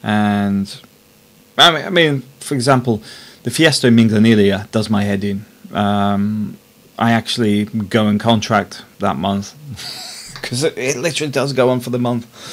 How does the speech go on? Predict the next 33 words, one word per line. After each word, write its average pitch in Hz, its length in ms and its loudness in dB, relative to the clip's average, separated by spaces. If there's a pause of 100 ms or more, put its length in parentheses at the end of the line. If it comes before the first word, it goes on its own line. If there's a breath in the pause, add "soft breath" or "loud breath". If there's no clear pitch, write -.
(260 loud breath)
Um, 120 600 6
so 127 360 2
I 131 100 -4
just 120 240 -2
escape 113 300 -2
the 104 80 -10
country. 117 480 -2 (280)
Um, 87 600 -6
I - 80 -6
can 117 140 0
go 104 140 2
and 107 100 2
work. 113 340 2 (400 loud breath)
Instead - 220 0
of 113 40 4
getting 107 200 4
annoyed 117 340 6
and 107 100 -2
frustrated, 123 540 0
I 104 100 2
just 101 220 -8
go 104 80 -4
and 98 160 -6
work. 101 260 -2 (720 loud breath)
If 117 140 0
I 117 40 0
was 107 180 0
actually 123 340 2
there 113 580 4 (800)
and 110 280 -2
couldn't 139 220 4
do 143 140 4
that, 135 320 4